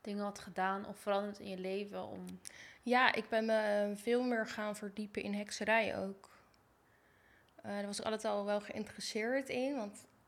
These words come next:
Speaker 2: buiten mijn hoogsensitiviteit ben ik ook gewoon heel spiritueel en, eh, aangelegd, al vanaf jongs af aan eigenlijk. Ehm,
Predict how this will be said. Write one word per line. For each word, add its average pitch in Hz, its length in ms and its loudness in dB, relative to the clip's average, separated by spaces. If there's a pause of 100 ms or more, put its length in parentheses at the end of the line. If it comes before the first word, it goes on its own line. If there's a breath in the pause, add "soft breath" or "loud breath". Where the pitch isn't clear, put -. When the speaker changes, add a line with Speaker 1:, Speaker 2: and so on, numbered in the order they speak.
(140)
Speaker 2:
buiten 196 320 -4
mijn 185 140 -6
hoogsensitiviteit 190 1200 -8
ben 196 140 -8
ik 196 120 -12
ook 190 100 -16
gewoon 190 240 -10
heel 196 100 -10
spiritueel 190 880 -6
en, 190 580 -10
eh, 202 80 -14 (1300 loud breath)
aangelegd, 202 580 -4
al 196 100 -8
vanaf 190 200 -12
jongs 202 280 -8
af 196 140 -10
aan 214 360 -2
eigenlijk. 262 580 -2 (1040)
Ehm, 202 920 -8